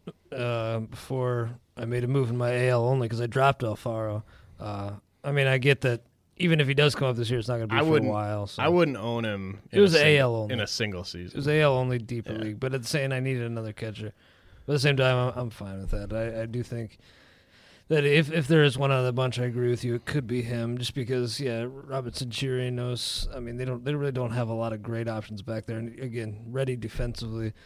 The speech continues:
Speaker 1: Um, <clears throat> we've seen it with a guy like Christian Bethancourt. You know, if you're so good behind the plate that, that you can come up and at least help there, and,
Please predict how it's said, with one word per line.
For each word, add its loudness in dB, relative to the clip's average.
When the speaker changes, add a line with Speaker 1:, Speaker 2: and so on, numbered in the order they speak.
Speaker 1:
Um, -10
<clears throat> -
we've 2
seen 0
it -4
with -4
a -4
guy 0
like -2
Christian -4
Bethancourt. -2
You -4
know, 0
if -2
you're 4
so 4
good 6
behind 2
the -6
plate 0
that, -2
that -6
you -4
can -6
come -2
up 0
and -4
at -6
least -6
help -2
there, -2
and, -6